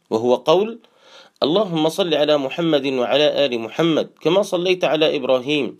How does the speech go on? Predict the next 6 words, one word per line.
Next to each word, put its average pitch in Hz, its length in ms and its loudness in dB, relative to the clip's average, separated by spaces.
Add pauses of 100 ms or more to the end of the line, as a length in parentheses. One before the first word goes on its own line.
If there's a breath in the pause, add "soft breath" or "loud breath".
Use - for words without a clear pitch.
وعلى 180 520 2
آل 147 160 -4
إبراهيم 135 520 0
إنك 160 540 -2
حميد 143 480 -2
مجيد. 202 580 -2